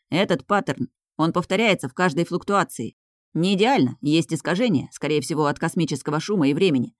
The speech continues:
Но базовая структура очевидна, она создана". По мостику пронесся тихий вздох,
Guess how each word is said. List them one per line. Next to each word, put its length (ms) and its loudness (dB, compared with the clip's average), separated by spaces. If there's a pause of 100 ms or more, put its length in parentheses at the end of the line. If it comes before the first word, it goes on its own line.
(200)
Но 260 0
базовая 400 0
структура 460 0
очевидна, 520 -2 (160)
она 360 0 (100)
создана". 580 -2 (720)
По 120 4
мостику 420 2
пронесся 500 0
тихий 380 -2
вздох, 420 -4